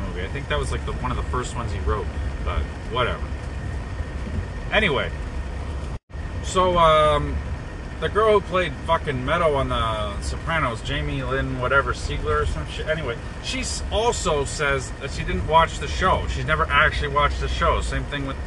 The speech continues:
I, like I said before about that fucking, uh, the kid who played, um,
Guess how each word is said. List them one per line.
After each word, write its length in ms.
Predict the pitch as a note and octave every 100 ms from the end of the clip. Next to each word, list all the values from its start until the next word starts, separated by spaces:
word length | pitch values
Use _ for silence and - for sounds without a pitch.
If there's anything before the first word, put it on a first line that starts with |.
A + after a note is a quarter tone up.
| - -
I, 200 | C3 B2+
like 340 | A#2 B2+ B2 B2+
I 60 |
said 180 | A2+ C#3
before 300 | B2+ D3 D3+
about 200 | B2+ B2
that 120 | A#2+ A#2
fucking, 400 | - B2+ A#2+ A#2
uh, 300 | A2+ A2 G#2 G2 - - - - - - - - -
the 80 | F#3
kid 220 | - G3
who 100 | F3 E3 E3+
played, 300 | F3 E3 D3
um, 360 | D3 C#3 B2